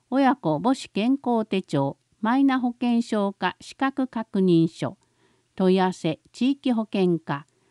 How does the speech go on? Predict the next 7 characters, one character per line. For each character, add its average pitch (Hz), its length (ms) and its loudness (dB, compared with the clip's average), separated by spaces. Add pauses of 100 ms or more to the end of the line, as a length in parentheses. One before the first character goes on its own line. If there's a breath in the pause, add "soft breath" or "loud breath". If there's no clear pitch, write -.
(480)
八 269 380 -2
七 269 300 4
四 151 300 2
九 240 300 0
五 254 280 2
零 151 300 0
零。 135 340 -4